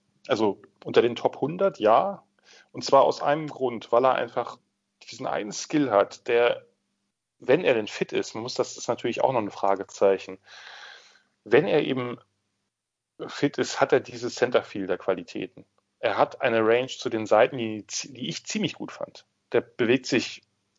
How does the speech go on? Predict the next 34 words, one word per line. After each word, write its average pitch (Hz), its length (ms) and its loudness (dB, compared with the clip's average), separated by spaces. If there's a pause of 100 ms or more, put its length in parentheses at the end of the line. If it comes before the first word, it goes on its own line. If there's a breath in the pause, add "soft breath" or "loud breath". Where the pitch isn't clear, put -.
(140)
sehr 160 280 2
flüssig 160 460 -4
lateral, 143 420 6
gewinnt 123 360 0
Tiefe 175 280 -10
mit 151 120 -2
seinem 131 200 4
Backpedal. 120 460 4
Als - 220 0
Zone-Defender 147 760 2
hinten 151 380 -4
drin 131 320 -2
finde 117 240 -6
ich - 80 -8
den 113 280 -6
ziemlich 151 640 -4
stark - 440 6 (160)
im, 151 260 2
in 143 140 4
der 156 100 6
Pass-Defense - 600 -2
wohlgemerkt. - 520 -12 (520 loud breath)
Hat - 180 0
viel 220 200 -8
Two-Deep 196 320 -12
gespielt, 160 400 -10
hat 147 140 -2
ab 165 100 -2
und 202 260 -8 (120)
an 147 200 -6
Slot 139 280 0
oder 127 140 0
Single-High 127 480 -2
gespielt. 120 440 -4